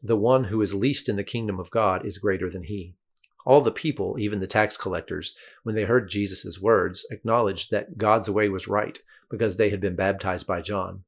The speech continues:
But the Pharisees and the experts in the law rejected God's purpose for themselves because they had not been baptized by John.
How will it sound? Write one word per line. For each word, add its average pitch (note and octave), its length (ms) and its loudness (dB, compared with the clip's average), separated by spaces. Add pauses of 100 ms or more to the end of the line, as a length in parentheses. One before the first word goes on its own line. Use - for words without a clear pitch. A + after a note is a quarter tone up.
(240)
But G#2 80 -10
the G#2+ 80 -6
Pharisees G#2+ 560 0
and F2+ 100 -6
the G2 120 0
experts G2+ 420 -2
in F#2 60 -6
the F2 100 -8
law F#2+ 320 2
rejected F#2+ 560 -2
God's F#2+ 240 -2
purpose - 380 -4
for - 140 -6
themselves F#2 640 -2
because G2+ 340 -4
they A2 140 -2
had F#2 140 -6
not G2 300 -2
been E2+ 160 -6
baptized D#2 600 -6
by E2 140 -6
John. F2 360 -8